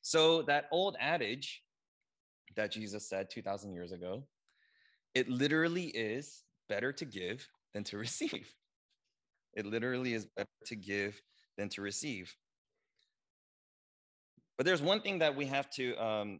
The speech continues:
take note of, okay? And the point that I'm trying to make in today's message is not that we should be more generous so that we could feel better about ourselves, okay?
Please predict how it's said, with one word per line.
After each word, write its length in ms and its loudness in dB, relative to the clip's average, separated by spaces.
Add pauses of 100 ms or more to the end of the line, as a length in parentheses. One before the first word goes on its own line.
take 180 -8
note 220 2
of, 200 2
okay? 220 -2
And 160 0
the 80 2
point 300 0
that 120 2
I'm 160 0 (160)
trying 220 -6
to 100 -10
make 340 -4
in 120 -6
today's 320 -4
message 520 -4
is 160 -6
not 320 0 (100)
that 220 0 (540)
we 140 -4
should 320 -2 (120)
be 140 -4
more 200 0
generous 680 -2 (120)
so 240 -6
that 200 0 (140)
we 140 -10
could 240 -10
feel 420 -6 (100)
better 200 -4
about 220 -4
ourselves, 540 -12 (460)
okay? 200 -10